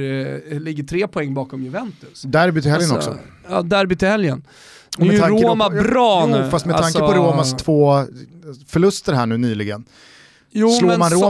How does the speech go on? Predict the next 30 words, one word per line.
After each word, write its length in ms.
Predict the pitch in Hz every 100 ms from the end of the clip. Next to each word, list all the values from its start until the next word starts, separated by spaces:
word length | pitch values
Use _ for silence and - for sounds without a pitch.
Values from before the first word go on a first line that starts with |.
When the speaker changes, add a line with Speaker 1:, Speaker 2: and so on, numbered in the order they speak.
| 214
Speaker 2:
i 20 |
Speaker 1:
vad 40 |
Speaker 2:
det 40 | 175
här 80 | 156
Speaker 1:
sa 160 | 208
jag? 60 | 165
Speaker 2:
läget 240 | 120 113
också? 240 | 110 - -
Speaker 1:
Ja, 280 | 165 156 143
jo, 280 | 156 165 147 143
absolut. 480 | 156 - 190 160 151
Men 120 | 165
vad 100 | 160
sa 220 | 190 180
jag 100 | 160
inför 260 | 151 143 170
den 100 | 151
här 60 |
matchen 240 | 139 127 135
mot 140 | 127
Genoa 320 | 156 160 139
när 100 | 131
vi, 280 | 131 143 147 -
när 160 | 143
vi 260 | 139 135 135
pratade 360 | 147 139 139
om 80 | 135
vår, 360 | 135 131 135 143
eh, 160 | 135
Toto-trippel? 760 | 127 147 143 131 170 - - 143